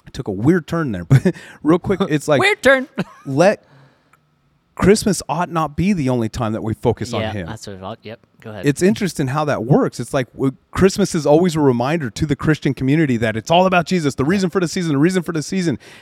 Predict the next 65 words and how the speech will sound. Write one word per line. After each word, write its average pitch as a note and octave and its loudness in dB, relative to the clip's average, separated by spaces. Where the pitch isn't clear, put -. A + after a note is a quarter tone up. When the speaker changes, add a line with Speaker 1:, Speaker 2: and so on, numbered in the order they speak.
Speaker 1:
It's D3+ -2
like, D#3+ -4
let's G3+ -4
not E4 -4
drop G3 0
that C3+ 2
mantra. A2 -4
Let's G#2 -4
Speaker 2:
Mm-hmm. G3 -14
Speaker 1:
carry B3 -2
that, A#2+ -4
you C#3 -2
know D3 2
what D3+ 2
I D3 2
mean, D3+ 4
into D3+ 0
January C#3+ 0
and G#2 -6
February G3 -2
Speaker 2:
It's A2 -2
the - 2
Speaker 1:
and A#2 -2
March. D#3+ 2
Speaker 2:
reason E3+ -2
Speaker 1:
And D#3 -4
Speaker 2:
that C#3+ -8
we're A#2 -8
Speaker 1:
he E3+ -4
Speaker 2:
here, E3 2
Speaker 1:
is - 0
Speaker 2:
the - -6
Speaker 1:
the F#3 6
Speaker 2:
reason D#3+ 2
that G#3 0
we're B3 0
Speaker 1:
reason G#3+ -2
Speaker 2:
living. F#3+ 4
Speaker 1:
for G3+ 6
all D4+ 6
of G3+ 2
it. B2 -2
Speaker 2:
Yeah. G4+ -4
Speaker 1:
Yes, C#3+ -6
he's A#3 -6
the A#3 -4
reason A#3 0
for - -6
all B3+ 2
of G#3+ 0
it. C3+ -4
Don't G3+ -2
just G#3 -4
let G3 -2
December F3 -2
be E3 2
the F3 -2
only E3 2
time E3 -2
that C#3 0
we C#3 2
glorify D#3 0
the D3+ -2
King. A2+ -6
Speaker 2:
Mm. - -